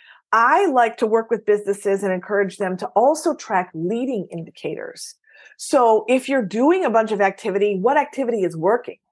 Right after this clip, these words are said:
What is getting those individuals into your sales funnel? What are some of the things that are going on in the economy that you can pivot to and talk about that gives you leading information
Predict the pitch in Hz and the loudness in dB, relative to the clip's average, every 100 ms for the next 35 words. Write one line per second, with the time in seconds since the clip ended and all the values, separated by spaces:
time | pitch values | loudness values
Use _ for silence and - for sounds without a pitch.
0 | _ _ _ 185 262 302 269 - 226 269 | _ _ _ -2 2 0 -2 0 2 2
1 | 277 262 247 240 - 233 220 226 202 202 | 0 0 2 0 -2 -4 0 -2 2 0
2 | 196 - 262 269 247 214 190 165 160 - | 0 0 -2 -2 -2 -2 2 2 0 -2
3 | 175 165 165 170 165 - - - - 190 | -2 -2 -6 -12 -12 -14 -18 -20 -8 0
4 | 247 294 320 302 262 269 247 233 214 214 | 2 2 0 0 2 0 0 0 2 2
5 | 214 208 208 208 214 208 208 220 226 220 | 2 0 0 0 0 -2 -4 -2 -2 0
6 | 190 185 180 185 208 - - 175 175 180 | -2 0 -2 -2 -2 -4 -8 -4 -4 -4
7 | - - - 254 247 202 - 196 180 - | -10 -20 0 2 2 0 0 2 2 0
8 | 165 - 226 233 175 160 - 180 175 196 | -4 2 2 2 -2 -2 0 -2 0 0
9 | 175 165 175 285 302 175 175 165 170 165 | 0 0 0 0 0 -2 -6 -8 -6 -6
10 | 160 165 | -6 -8